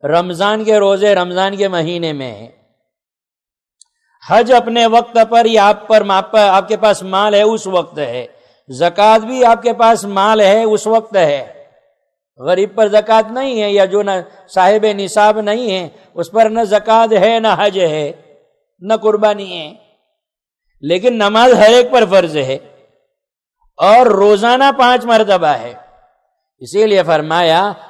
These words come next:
"اقیموا الصلاۃ ولا تکونوا من المشرکین"، نماز پڑھو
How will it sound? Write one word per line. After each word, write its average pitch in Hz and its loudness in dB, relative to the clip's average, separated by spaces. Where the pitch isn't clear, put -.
"اقیموا 262 -4
الصلاۃ 196 0
ولا 180 2
تکونوا 170 -6
من 151 -12
المشرکین"، 131 -14
نماز 190 -2
پڑھو 240 2